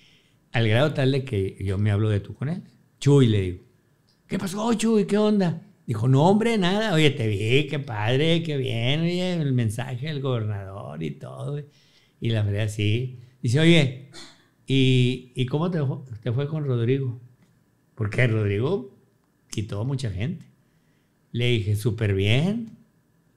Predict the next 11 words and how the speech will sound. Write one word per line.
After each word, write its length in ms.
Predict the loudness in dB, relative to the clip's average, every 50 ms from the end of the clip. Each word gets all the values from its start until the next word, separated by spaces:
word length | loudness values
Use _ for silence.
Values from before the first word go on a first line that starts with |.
| _ _ -14 -14 -14 _
Dijo, 280 | -12 -8 -6 -6 -6 -6
"Qué 120 | -4 -2
lástima". 760 | -2 0 0 0 0 -2 -4 -8 -8 -8 -8 -6 -8 -10 -14 _ _ _ _ _ _ _ _ 4
Dije, 160 | 6 6 8
"¿Cómo 200 | 8 6 6 8
que 140 | 8 8 8
qué 120 | 8 8
lástima?". 560 | 10 10 10 8 6 6 4 2 6 6 6 6
<laughs> 60 | 8 6
Le 80 | 6
dije, 500 | 6 6 2 2 2 0 -4 -6 -6 -8